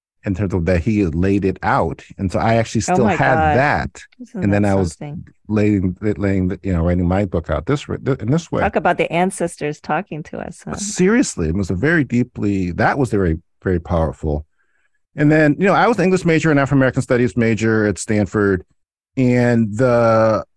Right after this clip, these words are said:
Speaker 1: I was very much into books and writers. And so I have a lot of books. And so I have hundreds of books in that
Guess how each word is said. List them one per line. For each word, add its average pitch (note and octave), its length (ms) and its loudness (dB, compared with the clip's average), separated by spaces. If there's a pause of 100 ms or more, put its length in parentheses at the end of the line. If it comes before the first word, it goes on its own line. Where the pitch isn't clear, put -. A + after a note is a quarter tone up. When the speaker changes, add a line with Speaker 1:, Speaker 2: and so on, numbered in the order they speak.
(220)
Speaker 1:
I A#2 80 -4
was A#2+ 100 0
very D#3 140 4
much D#3+ 180 2
into G#2+ 640 2 (100)
books D#3+ 400 2
and G2+ 160 2
writers. C3 880 2 (220)
And C3+ 80 -4
so C#3+ 80 2
I B2+ 60 2
have A3 360 2
a F#3+ 60 4
lot A#2 200 2
of E2+ 140 -2
books. - 460 -8 (100)
And A2 100 -10
so A#2+ 100 0
I A2+ 60 2
have A#2+ 240 0
hundreds F#3+ 380 0
of E2+ 100 -6
books - 560 -8 (460)
in B2 220 2
that B2 280 2